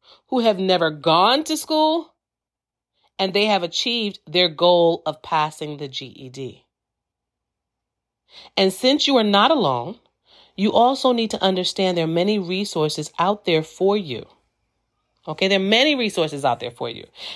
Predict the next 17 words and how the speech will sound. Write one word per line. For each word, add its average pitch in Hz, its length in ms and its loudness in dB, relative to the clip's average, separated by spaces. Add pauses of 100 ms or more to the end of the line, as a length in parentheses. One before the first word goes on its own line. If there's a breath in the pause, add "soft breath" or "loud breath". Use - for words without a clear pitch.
(160 loud breath)
And 240 120 4
it 254 120 4
all 269 200 4
starts 330 540 -2
with, 160 340 -8 (460 soft breath)
and 226 160 0
you 285 160 0
know, 294 220 4
you 247 160 -2
should 269 140 -6
know 269 140 4
by 240 140 4
now, 185 420 -2
this 165 160 -12
is 226 120 -8
my 214 200 0
thing, 147 380 -8